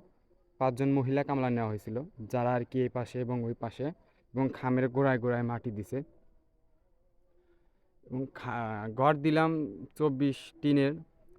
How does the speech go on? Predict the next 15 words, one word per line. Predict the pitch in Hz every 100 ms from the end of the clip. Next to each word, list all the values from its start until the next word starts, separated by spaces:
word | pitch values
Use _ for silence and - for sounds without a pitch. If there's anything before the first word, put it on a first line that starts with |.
| -
চব্বিশ | 143 131 131
টিনের | 131 127 123
ঘর | 123
দিলাম | 113 117 113 131
আঠারো | 120 113 117 110
হাত। | 120 - _ _ _ _ -
চব্বিশ | 160 147 156
টিনে | 151 151
হয়তো | 147 135 131
আঠারো | 131 123 135
হাত | 123 113
হয়, | 113 127
আমি | 117 123 120 113
সেটাই | 120 123
জানি, | 117 110